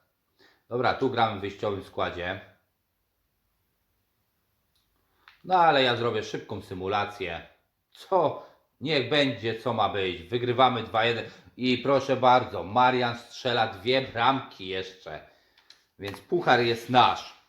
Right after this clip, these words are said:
co nas bardzo niezmiernie w tym momencie cieszy. No, na zakończenie sezonu chociaż puchar mamy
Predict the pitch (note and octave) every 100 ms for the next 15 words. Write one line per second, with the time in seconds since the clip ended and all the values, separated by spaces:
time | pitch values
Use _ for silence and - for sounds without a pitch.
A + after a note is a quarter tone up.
0 | - G#2+ G2 F2+ - C3+ A#2+ G2+ F2+ F2+
1 | F2+ F2+ G#2 C3 A2 F#2 - A#2 G#2 F#2+
2 | G2+ - - - - A2 - - - _
3 | _ _ _ _ _ F2 D3 F3 - _
4 | _ - B2 C3+ C3 C3 A#2 C3 B2 A2+
5 | A2 A#2+ A#2 A2 A2+ G#2+ G#2 - - -
6 | G2 F2 E2 D#2